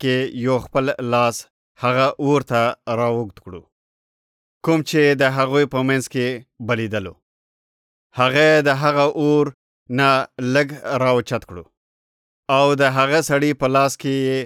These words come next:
واچولو چې د کتان جامې اغوستې وي. نو بیا هغه سړی اور واخیستو او بهر لاړو. نو ما بیا وکتل چې هر یو د څلورو وزرو والا مخلوق د وزرو لاندې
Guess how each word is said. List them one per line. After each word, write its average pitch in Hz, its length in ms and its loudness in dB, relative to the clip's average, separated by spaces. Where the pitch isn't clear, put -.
واچولو 135 640 2
چې - 100 -6
د 120 100 0
کتان 123 340 0
جامې 123 340 0
اغوستې 107 400 -8
وي. 82 120 -16
نو 113 160 -2
بیا 147 220 4
هغه 143 180 2
سړی 139 340 0
اور 156 260 4
واخیستو 139 560 0
او 123 120 0
بهر 110 380 -2
لاړو. 87 240 -12
نو 131 160 0
ما 151 300 4
بیا 151 220 4
وکتل 147 520 2
چې 147 100 2
هر 156 160 2
یو 151 260 2
د 139 160 0
څلورو 156 460 2
وزرو 139 400 2
والا 135 240 2
مخلوق 131 420 -2
د 135 200 2
وزرو 131 360 2
لاندې 123 360 0